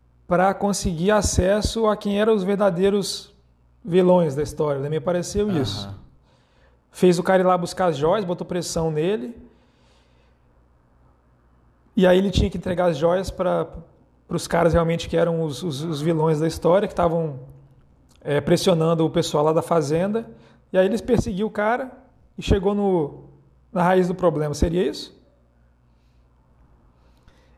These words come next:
Speaker 2: É, então, aí tem outro, outro, outro fio pra ligar aí, porque, tipo assim, em algum, e ele vai, ele vai com tanta, ele é levado com tanta naturalidade pra reunião com os principais traficantes,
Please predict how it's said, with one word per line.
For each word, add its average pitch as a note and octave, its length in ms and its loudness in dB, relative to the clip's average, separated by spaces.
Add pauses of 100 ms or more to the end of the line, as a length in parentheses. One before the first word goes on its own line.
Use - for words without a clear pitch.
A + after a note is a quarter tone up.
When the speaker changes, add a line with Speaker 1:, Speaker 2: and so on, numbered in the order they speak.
(100)
Speaker 2:
É, F#3 240 -4
então, F3 300 -8
aí D#3 160 -8
tem F#3+ 240 -14
outro, G#3 360 -6
outro, F#3 440 -6
outro F3 180 -8
fio F3 260 -4
pra E3 160 -8
ligar C#3 340 -10
aí, A#2 260 -10
porque, B2+ 280 -10
tipo - 200 -12
assim, C#3 400 -16 (240)
em C3+ 220 -16
algum, D#3 280 -10 (220)
e C3+ 200 -4 (220)
ele D#3 180 -8
vai, E3 300 -6
ele E3 220 -8
vai E3 220 -8
com D3+ 180 -12
tanta, G3+ 520 -8
ele D#3+ 140 -6
é F#3+ 40 -6
levado D3+ 440 -6
com D3 120 -12
tanta G3 280 -8
naturalidade B2+ 1120 -8 (320)
pra A#2+ 160 -8
reunião B2 540 -6
com A#2+ 160 -12
os A2 220 -14 (280)
principais A#2+ 540 -10
traficantes, - 840 -14